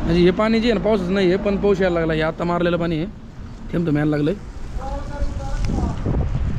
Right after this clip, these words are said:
अवघड झालं, अवघड झालं. पाऊस यायला लागला म्हणलं, काय करावं, काय कळणार, थांबावं काय निघावं. निघलो होतो कार्यक्रम म्हणून, थांबवतो थोडं.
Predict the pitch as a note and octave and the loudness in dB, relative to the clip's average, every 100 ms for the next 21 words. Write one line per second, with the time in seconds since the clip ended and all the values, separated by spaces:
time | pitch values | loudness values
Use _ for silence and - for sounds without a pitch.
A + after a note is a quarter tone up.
0 | - - - - - - - - - - | -4 -4 -4 -4 -4 -2 -4 -4 -4 0
1 | G3+ E3 C#3 C3+ C#3 F3 G3 D#3 C3+ C3+ | 0 0 0 -2 0 2 2 0 -2 -2
2 | C#3 E3+ F3 F3+ F#3 F#3 F#3 D3+ D3 C#3+ | -2 -2 0 0 0 0 0 -2 -2 -2
3 | D#3 D3+ C#3+ C#3+ D3 B2+ C3 C3+ C#3+ D#3 | -2 -2 -4 -4 -4 -4 -4 -4 -2 0
4 | D#3 D3+ C#3+ D3 D#3 D3 C3+ - - - | 0 0 -2 -2 -2 0 -2 -2 -2 2
5 | - - - E4 - - - - - - | 2 2 0 -2 -2 -4 -6 -10 -10 -10
6 | - D#3 F#3 F#3 D#3+ E3 F3 F#3 F3+ C3 | -6 0 4 4 4 2 0 0 -2 -2
7 | E3+ - - - - - D#3 F3 E3+ C#3+ | -6 -6 -6 -4 -2 0 0 2 2 0